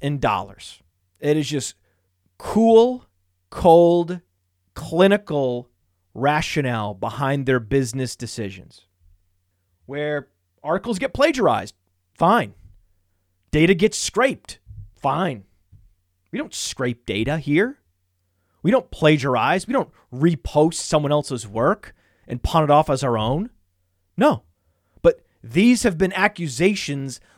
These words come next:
levied at Fantasy Pros for years. Matthew Berry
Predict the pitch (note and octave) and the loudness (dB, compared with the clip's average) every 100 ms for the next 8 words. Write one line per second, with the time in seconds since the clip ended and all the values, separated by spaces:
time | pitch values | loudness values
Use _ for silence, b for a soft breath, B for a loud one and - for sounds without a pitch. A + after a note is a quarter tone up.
0 | - C#3 E3+ F3 G3 F3 F3 F3 F3+ - | -8 2 4 4 0 0 -2 -4 -4 -4
1 | E3+ E3+ E3 D3+ - F3 E3 D3+ - _ | -4 -4 -8 -14 -2 2 2 -2 -8 _
2 | _ F3+ F3+ D#3 D#3 A#3 B3 C#3+ G2+ - | _ 0 0 0 0 2 2 2 -4 -4
3 | D3+ B3+ C#4 B3+ F3 C3+ A#3+ E4+ D#4 C3 | 0 2 2 0 0 2 6 6 4 -2
4 | - | -14